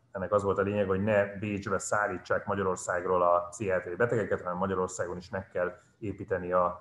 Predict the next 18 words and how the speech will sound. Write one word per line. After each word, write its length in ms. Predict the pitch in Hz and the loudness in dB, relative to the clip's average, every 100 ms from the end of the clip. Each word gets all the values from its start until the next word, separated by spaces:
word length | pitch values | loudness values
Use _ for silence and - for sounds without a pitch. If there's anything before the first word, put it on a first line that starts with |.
| - _ | -14 _
a, 100 | - 90 87 - - - | -2 2 2 0 -10 -4
a, 160 | 90 - | -2 0
a 60 | 101 | 6
magyar 340 | 104 101 92 | 8 8 6
betegeknek 600 | 98 95 95 90 95 90 | 4 4 2 0 -2 4
a, 140 | 95 90 90 - - _ _ _ _ _ _ _ _ _ _ _ _ _ - _ _ | 6 6 4 -10 -20 _ _ _ _ _ _ _ _ _ _ _ _ _ -20 _ _
a 120 | 117 | -6
tébolydáját, 960 | 117 117 98 101 98 95 95 104 127 143 | 2 4 6 6 8 6 6 6 6 4
és, 260 | 101 98 | 0 0
ö, 320 | 120 104 104 104 | 4 6 6 6
ez 120 | 101 | 6
ezernyolcszáznyolcvanhatban 1080 | 104 101 95 101 101 95 107 104 95 92 90 | 8 8 6 4 4 2 2 4 4 4 0
készült 400 | 98 - 95 113 | -2 -4 0 4
el, 100 | 110 | 4
ugye 140 | 98 | 4
ezt 180 | 95 - | 2 2
régen, 600 | 101 98 92 92 - - _ _ _ _ - | 0 4 4 2 -8 -20 _ _ _ _ -10
ö, 120 | - | -4